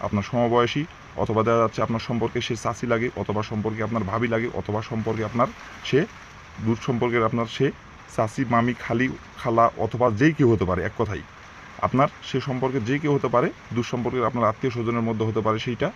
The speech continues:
তাকে আপনার ভালো লাগছে, আপনি তার সাথে মিলন করতে চান, সহবাস করতে চান এবং তাকে আপনি ভোগ করতে চান এবং তার সাথে আপনি সম্পর্ক করতে চান এবং তার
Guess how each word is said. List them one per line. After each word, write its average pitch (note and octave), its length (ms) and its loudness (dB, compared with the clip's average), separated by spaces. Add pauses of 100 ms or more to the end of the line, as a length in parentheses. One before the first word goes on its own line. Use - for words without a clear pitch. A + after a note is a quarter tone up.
(380)
তাকে A2 240 0
আপনার A2+ 240 0
ভালো G#2 240 4
লাগছে, A#2 240 0 (540)
আপনি A2+ 220 2
তার A2+ 160 -4
সাথে D#3 160 0 (440)
মিলন A#2 260 2
করতে A#2+ 200 -4
চান, A#2 180 0
সহবাস A2 380 0
করতে A2+ 200 -6
চান B2 180 0
এবং C3 100 0 (140)
তাকে G2+ 200 -4
আপনি A2 120 -2 (100)
ভোগ A2 100 -4 (100)
করতে B2 240 -4
চান C#3 120 0 (420)
এবং B2 120 2 (120)
তার G#2+ 140 0
সাথে A#2+ 180 -4
আপনি A#2+ 100 -2 (100)
সম্পর্ক A#2+ 320 -4 (100)
করতে G2 240 -2
চান E2 120 -4 (440)
এবং B2+ 140 2 (380)
তার A2 120 2